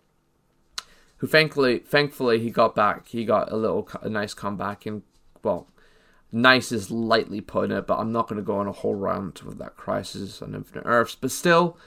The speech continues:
it was cool to see him back, and in one of the, probably the best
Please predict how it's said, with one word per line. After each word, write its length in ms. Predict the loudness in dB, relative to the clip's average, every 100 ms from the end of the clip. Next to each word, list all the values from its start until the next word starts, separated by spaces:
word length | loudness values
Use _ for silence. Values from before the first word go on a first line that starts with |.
| -20 _ _ -6
it 40 |
was 100 | -6
cool 240 | 2 2 2
to 40 |
see 140 | 0
him 160 | 0 4
back, 360 | 6 6 2 -4
and 140 | 0
in 240 | 0 0 2
one 160 | 4
of 80 | 4
the, 60 | 4
probably 400 | 2 2 4 4
the 120 | 2
best 720 | 2 4 6 2 -10 -12 -14